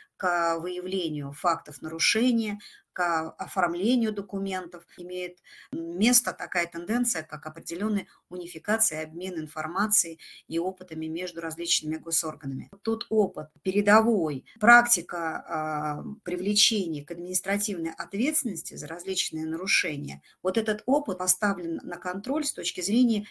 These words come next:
передачи ему тех госорганов, которые еще не показывают высокий уровень в отношении отработки механизма выявления, пресечения,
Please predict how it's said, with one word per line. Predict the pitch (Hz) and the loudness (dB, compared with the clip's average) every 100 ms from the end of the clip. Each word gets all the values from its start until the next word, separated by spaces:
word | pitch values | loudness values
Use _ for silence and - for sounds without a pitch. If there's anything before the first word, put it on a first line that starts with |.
| _ | _
передачи | - 214 208 214 226 - 196 | 2 4 4 2 2 2 0
ему | 185 190 | -6 -4
тех | - 202 185 - | 0 0 -2 -6
госорганов, | 151 175 - 269 262 202 - | -10 -8 -6 -4 -4 -6 -6
которые | 160 160 226 220 | -10 -6 -4 -4
еще | 170 180 - 240 262 - | -4 -2 0 2 0 2
не | 214 | 0
показывают | 214 202 208 214 196 165 165 156 160 160 | 2 0 2 2 0 -2 -6 -6 -6 -8
высокий | 175 - - 185 - 156 147 | 2 4 4 0 -6 -8 -6
уровень | - 233 254 190 180 175 - | 0 2 4 2 -2 -8 -8
в | 151 | -8
отношении | 160 165 160 - 208 196 180 165 - | -8 -4 -2 2 2 2 -2 -8 -4
отработки | 170 185 185 202 - | 0 2 2 2 0
механизма | 165 185 190 165 170 220 202 151 147 _ _ _ _ _ | -2 -2 0 2 4 4 2 -2 -6 _ _ _ _ _
выявления, | 160 175 165 165 185 226 202 156 | -2 0 2 2 4 4 2 0
пресечения, | - 160 - 151 - 180 214 196 160 | -4 -2 0 2 0 2 2 0 -4